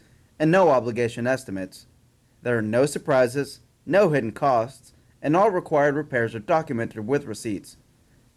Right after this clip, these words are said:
Three Brothers is very proud of the long-term relationships it has with its clients. One of the ways Three Brothers continues to serve its customers is through its maintenance program. Clients can protect and maintain their home on a long-term basis,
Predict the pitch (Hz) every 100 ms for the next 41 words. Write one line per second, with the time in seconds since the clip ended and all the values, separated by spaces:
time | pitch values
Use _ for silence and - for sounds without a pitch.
0 | _ _ _ _ _ - 247 262 202 147
1 | 113 113 120 180 190 190 196 165 117 107
2 | 110 123 107 117 110 107 131 123 101 113
3 | 110 127 139 143 139 120 123 - 151 165
4 | 95 87 - _ _ _ _ _ _ -
5 | 123 131 120 127 135 135 147 127 143 135
6 | 147 135 143 139 135 139 - 143 143 143
7 | 165 180 131 120 120 151 147 165 185 185
8 | 170 202 143 110 123 117 104 95 92 -
9 | _ _ _ _ _ _ - 139 127 120
10 | 135 117 117 131 127 123 120 123 120 165
11 | 143 120 120 113 110 110 110 107 101 131
12 | 160 101 101 -